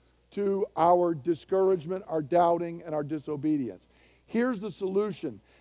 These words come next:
The key to sustaining faith and resisting doubt, discouragement, and disobedience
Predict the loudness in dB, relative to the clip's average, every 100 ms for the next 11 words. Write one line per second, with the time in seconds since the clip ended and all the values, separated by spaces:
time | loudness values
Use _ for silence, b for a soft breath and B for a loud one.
0 | b 2 2 0 0 0 0 -4 -8 0
1 | 2 2 0 -4 0 4 6 4 -2 -4
2 | -2 0 0 0 -6 0 6 6 6 0
3 | -8 -2 0 0 -2 -4 -2 -2 -2 -4
4 | -4 0 0 -2 -10